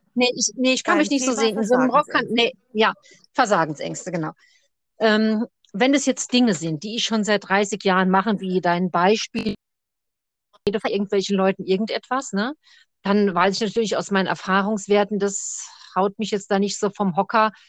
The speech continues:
Speaker 1: äh, v-, vorausgesetzt, ich habe irgendeine Vorbereitung, äh, hinter mir. Ähm, aber wenn es jetzt um sowas geht, wie ich fange ein, äh, angenommen, ich würde ein Studium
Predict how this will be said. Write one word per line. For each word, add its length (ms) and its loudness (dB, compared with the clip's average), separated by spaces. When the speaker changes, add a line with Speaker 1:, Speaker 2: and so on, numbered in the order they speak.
Speaker 1:
äh, 100 -8
v-, 300 -16
vorausgesetzt, 760 0
ich 160 -6
habe 160 -4
irgendeine 360 -4
Vorbereitung, 840 -4
äh, 140 -6
hinter 360 -4
mir. 280 -4
Ähm, 680 2
aber 240 2
wenn 120 2
es 100 -2
jetzt 180 0
um 100 -2
sowas 380 -2
geht, 400 -2
wie 240 -6
ich 180 -8
fange 460 -2
ein, 360 2
äh, 180 -6
angenommen, 340 0
ich 80 -6
würde 140 0
ein 60 0
Studium 560 4